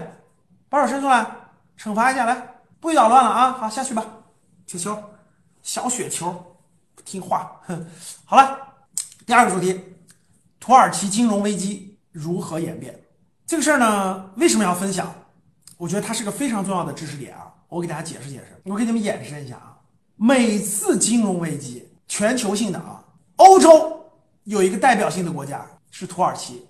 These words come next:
亚洲有一个代表性的国家是谁？你们，你们敲敲字儿，我看你们知道不知道？欧洲的是土耳其，呃，因为土耳其横跨欧亚大陆啊。亚洲有一个国家，每次金融危机都会出问题，是哪个国家？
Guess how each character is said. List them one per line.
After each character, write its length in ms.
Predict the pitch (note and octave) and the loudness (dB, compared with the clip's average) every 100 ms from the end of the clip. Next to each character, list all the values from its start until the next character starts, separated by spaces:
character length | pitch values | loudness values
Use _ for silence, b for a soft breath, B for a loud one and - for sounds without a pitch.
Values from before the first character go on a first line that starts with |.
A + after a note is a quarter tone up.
| _ | _
亚 340 | A3+ A4 G#4 | 2 4 4
洲 280 | F#3+ G#3+ G#3 - - - | 4 4 2 0 -12 -14
有 120 | - G3 | -4 -2
一 60 | |
个 40 | F#3 | 2
代 140 | G#3+ | 2
表 100 | F#3 | 2
性 140 | E3 F3 | -2 -6
的 60 | |
国 120 | C#3+ | -8
家 160 | C3+ A#2 - | -12 -14 -12
是 140 | A3 | -8
谁？ 340 | E3+ E3 E3+ - - _ | -6 -6 -10 -18 -20 _
你 100 | D#3+ | -12
们， 240 | E3+ E3+ - | -10 -12 -10
你 80 | F#3 | -8
们 80 | F#3+ | -4
敲 120 | B3+ | 0
敲 100 | B3 | 2
字 80 | C4 | 0
儿， 80 | |
我 60 | F3+ | -2
看 160 | F#3 G3+ | -4 -4
你 40 | |
们 120 | F3+ | -4
知 80 | - | -2
道 100 | G#3+ | -2
不 80 | D#3+ | -4
知 60 | |
道？ 200 | C#3+ - - _ _ | -10 -14 -18 _ _
欧 240 | D4+ F4 E4+ | 8 8 8
洲 180 | D#4 | 4
的 80 | D4 | 2
是 80 | A#3 | -2
土 160 | - G#3+ | -2 -2
耳 100 | E3 | -2
其， 320 | - B2+ - - _ - | -6 -12 -18 -20 _ -12
呃， 80 | F#3+ | -8
因 80 | |
为 80 | A#3+ | -6
土 140 | - A#3+ | 0 2
耳 100 | G3+ | 2
其 160 | G#3 | 0
横 260 | - - F3+ | -8 -8 -6
跨 200 | A3+ F#3 | -2 -2
欧 120 | F#3+ | 0
亚 120 | F#3+ | -2
大 140 | D#3+ D#3+ | -4 -6
陆 120 | D#3+ | -8
啊。 160 | B2 - b b b | -12 -12 b b b
亚 340 | G3+ F4+ E4 A#3 | -2 2 4 4
洲 240 | A3 A#3+ | 2 -2
有 140 | G3+ | -2
一 80 | E3+ | -2
个 100 | G#3 | -4
国 160 | F3 D#3+ | -4 -2
家， 380 | F3 D#3+ - - | -2 -2 -6 -10
每 340 | F#3+ F#3+ F3+ | -6 -4 -4
次 240 | F3 - G#3+ | -6 -6 -6
金 140 | G#3+ | -6
融 120 | G#3 | -6
危 120 | G3 | -6
机 140 | F3 F3 | -6 -8
都 100 | G3+ | -8
会 160 | G#3 | -8
出 140 | E3+ E3+ | -8 -10
问 120 | D#3 | -12
题， 240 | - - _ _ | -14 -20 _ _
是 120 | F3+ | -12
哪 140 | E3+ | -10
个 80 | C#3 | -10
国 100 | C3+ | -12
家？ 140 | C#3 | -16